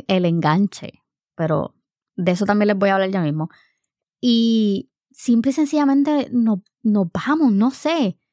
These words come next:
Entonces es como que, "Willaney, pero ¿por qué vamos a hacer eso?". Y empezó a darme la terapia, entonces yo más me ponía como que histérica. Y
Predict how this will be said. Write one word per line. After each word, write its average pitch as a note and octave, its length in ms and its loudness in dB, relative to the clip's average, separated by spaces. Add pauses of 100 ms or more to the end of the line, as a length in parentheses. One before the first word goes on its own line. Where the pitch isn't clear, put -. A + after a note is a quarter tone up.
(340)
Entonces A3+ 540 0
es A3 120 0
como G#3+ 260 -2
que, G3 240 0
"Willaney, A3 640 0
pero G3+ 320 0
¿por F#3 220 -2
qué G#3+ 180 0
vamos A3+ 240 0
a A#3 40 0
hacer A3 200 -4
eso?". G#3 720 0
Y G3 160 0
empezó F#3 480 -4
a G#3 100 2
darme G#3+ 260 -2
la G#3+ 100 -2
terapia, G3+ 440 -2
entonces F#3+ 360 -4
yo F#3 160 2
más F#3+ 420 2
me A3+ 260 2
ponía G#3 580 0
como G3 260 -2
que F#3 80 -2
histérica. G#3+ 680 -2 (720)
Y A#3 460 2